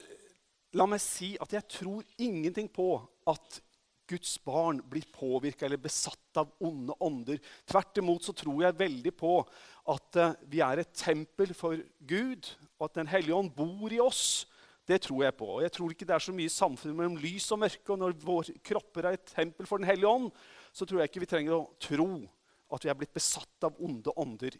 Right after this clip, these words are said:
Jeg bare tror ikke på det. Eh, men like fullt så,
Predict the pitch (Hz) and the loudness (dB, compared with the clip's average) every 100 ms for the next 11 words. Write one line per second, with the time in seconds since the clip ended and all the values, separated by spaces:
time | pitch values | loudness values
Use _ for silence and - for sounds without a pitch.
0 | - 170 139 - - 123 120 135 - - | -4 0 0 -2 -8 -10 -8 -8 -8 -8
1 | 117 - - _ _ _ _ _ _ _ | -10 -10 -16 _ _ _ _ _ _ _
2 | _ - - - - - - 165 170 175 | _ -20 -20 -20 -20 -16 2 6 6 4
3 | 208 226 - 233 - 226 220 202 - - | 2 2 -2 -2 -2 2 2 2 -2 -12
4 | - _ _ - - | -12 _ _ -8 -2